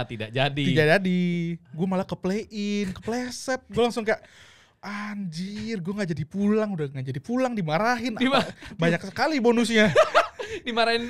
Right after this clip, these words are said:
Speaker 1: Ucil?
Speaker 2: Iya.
Speaker 1: Coba,
Speaker 2: Biasa lah.
Speaker 1: gua, kan kita, gue sering banget denger cerita dari Ucil. Gue Cahaya nangis sama gue dulu, gue gebrak-gebrak mejanya. Emang itu mitos yang benar atau
Speaker 2: Benar,
Speaker 1: emang?
Speaker 2: benar.
Speaker 1: Benar.
Speaker 2: Benar. Cuma gebrak-gebrak meja nggak pernah, cuma
Speaker 1: Oh.
Speaker 2: marahin sering.
Speaker 1: Apa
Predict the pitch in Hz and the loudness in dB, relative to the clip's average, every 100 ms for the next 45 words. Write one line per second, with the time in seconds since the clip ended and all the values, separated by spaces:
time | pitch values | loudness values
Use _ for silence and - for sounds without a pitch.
0 | - 240 240 208 160 208 277 262 415 440 | -6 -2 4 4 4 4 8 8 6 -2
1 | - - - - - 160 - - - 170 | -8 -14 -20 -20 -2 2 4 2 -2 0
2 | 254 269 262 247 302 269 262 269 - 180 | 2 0 -4 -4 0 0 2 -2 -4 0
3 | 180 208 180 156 170 127 127 127 113 120 | 0 2 0 0 -2 -4 -6 -8 -10 -8
4 | 113 110 110 110 110 - _ _ _ - | -8 -8 -10 -10 -10 -12 _ _ _ -14
5 | 165 190 185 247 240 277 262 220 339 294 | -6 -4 -4 -4 -4 -2 -4 -2 -2 0
6 | 220 208 202 226 226 196 180 180 - 285 | 0 2 4 2 2 -4 0 2 2 0
7 | 269 320 262 262 247 247 220 - - _ | 4 4 6 2 4 2 0 -4 -18 _
8 | - 214 208 277 262 _ 185 185 214 - | -10 -10 -8 -10 -12 _ -4 -4 -4 -4
9 | 190 170 180 226 175 - 139 - 143 131 | -4 -2 0 -2 -2 0 2 2 0 -6
10 | - _ - 220 196 120 - - - 170 | -18 _ -2 2 4 2 -4 -20 -4 -2
11 | 196 175 151 143 139 151 165 151 143 135 | 0 0 0 -2 -4 -2 -2 -4 -8 -6
12 | 107 165 160 135 127 151 151 - 139 - | -2 0 0 0 -2 -4 -8 -14 -16 -20
13 | 165 - 165 185 | -20 -6 0 0